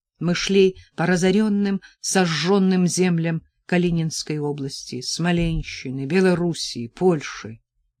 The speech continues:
Мы видели геббельсовскую пропаганду в действии. Дикое опустошение земли, лагеря смерти, рвы с замученными людьми,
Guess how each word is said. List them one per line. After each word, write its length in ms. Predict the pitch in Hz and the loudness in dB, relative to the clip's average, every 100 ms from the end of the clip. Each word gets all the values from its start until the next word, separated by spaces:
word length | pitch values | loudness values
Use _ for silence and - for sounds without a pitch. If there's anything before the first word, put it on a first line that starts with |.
| _ _ _ _ | _ _ _ _
Мы 220 | - 202 214 | 4 6 8
видели 420 | 214 202 208 208 | 8 6 4 4
геббельсовскую 1000 | 185 196 196 185 175 - 170 - - 165 | 4 6 8 6 4 0 -6 -4 -2 -2
пропаганду 640 | 165 160 170 165 160 156 | -2 -2 -2 0 0 -2
в 80 | 135 | -4
действии. 640 | 160 131 - - 117 117 _ _ _ _ _ _ _ _ _ _ _ | -4 -4 -8 -10 -16 -16 _ _ _ _ _ _ _ _ _ _ _
Дикое 800 | 123 147 214 262 - 226 214 202 | -10 4 10 10 8 4 6 4
опустошение 1120 | - 190 190 - - 180 - 185 170 160 156 | 0 -2 -2 -4 -2 -2 0 0 0 -2 -2
земли, 440 | 147 139 131 123 _ _ _ _ _ _ _ - - | -4 -4 -6 -10 _ _ _ _ _ _ _ -20 -14
лагеря 720 | - 170 185 190 185 185 175 - | -2 2 4 6 6 2 -2 -6
смерти, 720 | - 180 156 135 - - 120 _ _ _ | -4 -2 -2 -6 -14 -16 -16 _ _ _
рвы 600 | 165 175 185 202 196 143 _ - | -4 0 4 6 6 2 _ -10
с 60 | |
замученными 800 | 135 131 180 175 180 - 175 165 | -8 -2 2 2 2 0 0 0
людьми, 540 | 165 170 165 170 143 | 2 0 2 0 -2